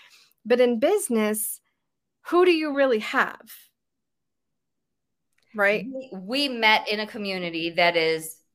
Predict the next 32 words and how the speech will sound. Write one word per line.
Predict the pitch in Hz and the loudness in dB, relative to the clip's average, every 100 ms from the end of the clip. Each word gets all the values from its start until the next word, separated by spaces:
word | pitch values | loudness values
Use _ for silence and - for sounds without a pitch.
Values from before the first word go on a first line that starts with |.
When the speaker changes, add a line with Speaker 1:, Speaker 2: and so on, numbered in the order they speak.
| _ - | _ -10
Speaker 2:
uh, | - | -10
so | - - 175 190 | -10 0 2 2
amazing. | 180 151 147 143 180 - _ _ _ _ _ - | 0 -6 -8 -12 -16 -20 _ _ _ _ _ 0
Uh, | 175 | 0
it's | 190 - | 0 2
called | 175 175 | 2 4
Her | 180 180 | 0 0
Nation. | 175 165 165 180 196 | 0 -4 -4 -8 -6
I've | - 165 | -4 -2
had | 190 175 | 0 -2
Speaker 1:
Yeah. | 175 | -4
Speaker 2:
people | 185 - 170 | -10 -8 -2
on, | 160 160 175 | 0 2 2
but | 175 165 | 0 0
we, | 185 175 | -2 -2
you | 170 180 | 0 -2
know, | 170 180 | -2 -2
it's | 180 - | -4 -6
full | - - 202 208 214 | -8 4 6 6 4
of | 185 180 175 160 | 2 2 -2 -12
different | 190 208 - - 214 208 - | -4 -4 -4 -4 -4 -4 -12
groups. | 180 185 180 151 - - | -12 -4 -4 -4 -10 -10
I'm | 175 170 | -6 -6
a | 165 - | -8 -2
big | 185 180 | -2 -2
fan | - 196 180 190 | -4 -2 -2 -2
of | 196 180 | -8 -12
groups | 170 165 156 147 - - - _ - _ - | -10 -4 -4 -6 -14 -20 -20 _ -20 _ 2
and | 190 180 | 2 2
the | 180 | -4
power | - 185 185 180 180 175 160 - | 0 6 6 6 4 2 0 2
of, | 165 160 151 156 156 | 4 4 4 0 -6